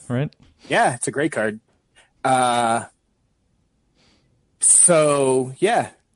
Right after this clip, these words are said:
Speaker 2: that's the rumor. Uh, it makes a little sense because nvidia did patent something about a transversal coprocessor. That's where this, uh, Cortex got the name from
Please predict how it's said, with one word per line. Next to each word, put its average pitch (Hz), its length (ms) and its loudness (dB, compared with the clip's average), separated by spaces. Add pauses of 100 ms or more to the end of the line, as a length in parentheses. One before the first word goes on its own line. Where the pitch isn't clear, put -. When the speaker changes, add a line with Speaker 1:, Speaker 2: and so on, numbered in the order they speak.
(160)
Speaker 2:
that's 135 520 -4
the 147 120 -4
rumor. 139 640 -4 (280)
Uh, 113 800 -2 (840)
it 143 140 -4
makes 156 260 0
a 151 100 0
little 160 280 0
sense 156 340 -2
because 143 1080 0 (260)
nvidia 135 520 -2
did 135 440 -4 (260)
patent 143 460 -4
something 180 540 0 (800)
about 123 420 -4
a 147 60 -2
transversal 160 480 -4
coprocessor. 160 560 -4
That's 127 260 -4
where 120 80 -8
this, 117 260 0
uh, 110 280 -4
Cortex 131 420 -6
got 131 160 -4
the 107 60 -16
name 120 200 -6
from 160 300 -6